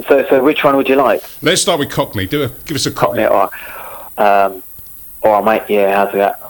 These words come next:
Speaker 1: All right, uh, we just need to go down London, you know, West Ham. Uh, we've gotta go to Phoenix
Speaker 2: <laughs>
Speaker 1: F M,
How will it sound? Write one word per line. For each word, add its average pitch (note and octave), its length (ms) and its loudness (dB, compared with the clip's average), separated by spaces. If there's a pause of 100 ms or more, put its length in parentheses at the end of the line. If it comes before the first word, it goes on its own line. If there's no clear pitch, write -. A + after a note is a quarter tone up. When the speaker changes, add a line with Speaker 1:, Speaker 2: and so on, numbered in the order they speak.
Speaker 1:
All A2 80 4
right, G#2 240 2
uh, A2 180 2
we A2 120 0
just - 180 0
need A#2+ 160 0
to - 40 -6
go A2+ 160 2
down A2+ 220 2
London, A2+ 320 0
you G#2+ 80 -4
know, A2+ 100 2
West A#2 280 0
Ham. A2 260 0 (260)
Uh, A2 240 4
we've A2 80 -2
gotta B2 160 4
go B2 120 4
to A2+ 140 0
Phoenix C3 320 2
Speaker 2:
<laughs> F4+ 60 2
Speaker 1:
F A2 200 -2
M, A#2 220 2